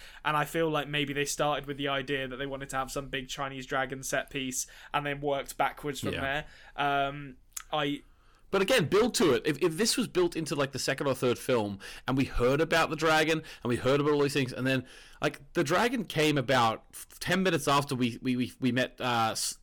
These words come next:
Speaker 2: uh, Tr-, Trevor Slattery's little, little
Speaker 1: Yeah.
Speaker 2: friend, and all of a sudden we're like, "Oh my god, this crazy place is real." Like, I would have loved, like, I love that dragon, but can you imagine if I had to wait, like, three years after seeing the first film
Speaker 1: Yeah,
Speaker 2: to see it?
Speaker 1: that'd be great.
Speaker 2: You know what I mean?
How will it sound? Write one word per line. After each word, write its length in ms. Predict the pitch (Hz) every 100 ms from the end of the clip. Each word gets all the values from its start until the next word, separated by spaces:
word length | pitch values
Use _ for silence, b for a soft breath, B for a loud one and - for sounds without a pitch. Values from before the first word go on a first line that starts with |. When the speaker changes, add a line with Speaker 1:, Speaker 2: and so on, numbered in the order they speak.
| _ -
Speaker 2:
uh, 580 | 120 110 107 104 104 98 b b b -
Tr-, 140 | - - - -
Trevor 280 | - 135 123
Slattery's 580 | - 127 123 143 131 110
little, 280 | 120 113 110
little 160 | 123 113
Speaker 1:
Yeah. 80 | -
Speaker 2:
friend, 380 | - 117 95 - B B
and 100 | 135
all 60 | 143
of 60 | 131
a 20 |
sudden 160 | 143
we're 80 | 131
like, 220 | 120 110
"Oh 80 | 151
my 80 | 160
god, 180 | 127 123
this 140 | 143
crazy 440 | 117 - 135 131 117
place 240 | 135 123
is 140 | 101
real." 240 | 123 156 101 B B B B -
Like, 200 | 185 -
I 160 | 175 269
would 140 | 339
have 120 | 226
loved, 320 | 180 185 180
like, 200 | 165 156 -
I 200 | 175 233
love 260 | 165 196
that 160 | 196 202
dragon, 440 | 202 214 240 277 -
but 180 | - -
can 120 | 170
you 80 | 170
imagine 320 | 180 254 262
if 80 | 202
I 60 |
had 200 | 156 160
to 80 | 139
wait, 300 | 117 131 -
like, 200 | 113 -
three 280 | - 123 127
years 420 | 113 110 120 135
after 260 | 123 120 120
seeing 260 | 131 120
the 60 | 117
first 280 | 127 120 -
film 160 | 120
Speaker 1:
Yeah, 80 | 143
Speaker 2:
to 80 | 127
see 180 | - 110
it? 160 | -
Speaker 1:
that'd 160 | 170 143
be 60 |
great. 180 | 139 143
Speaker 2:
You 60 | 147
know 120 | 139
what 120 | 139
I 20 |
mean? 220 | 151 156